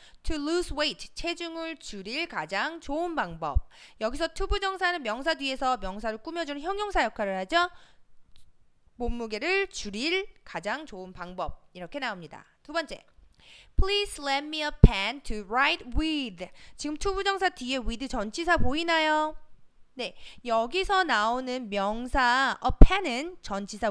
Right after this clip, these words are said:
with의 목적어로 해당, 해당이 돼요. 그래서 이 전치사를 빼먹으면은, 어, 문장 구조가 무너지기 때문에, 그리고 해석이 안 됩니다. 자, 나에게 빌려주세요.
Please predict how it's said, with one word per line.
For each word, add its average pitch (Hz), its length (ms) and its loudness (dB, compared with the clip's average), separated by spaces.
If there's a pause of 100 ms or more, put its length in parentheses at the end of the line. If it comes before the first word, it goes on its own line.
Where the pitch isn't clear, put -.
with의 190 280 -6
목적어로 247 600 0
해당, 269 460 -4 (260)
해당이 285 320 0
돼요. 190 460 0
그래서 214 420 0 (260)
이 220 140 -8
전치사를 294 600 6
빼먹으면은, 247 1120 0 (240)
어, 185 320 -2
문장 208 540 -2 (220)
구조가 233 440 0
무너지기 220 500 0
때문에, 202 300 -2 (120)
그리고 240 200 0
해석이 415 480 4
안 170 200 -4
됩니다. 185 720 -2 (300)
자, 196 320 -2 (240)
나에게 240 500 2
빌려주세요. 294 960 4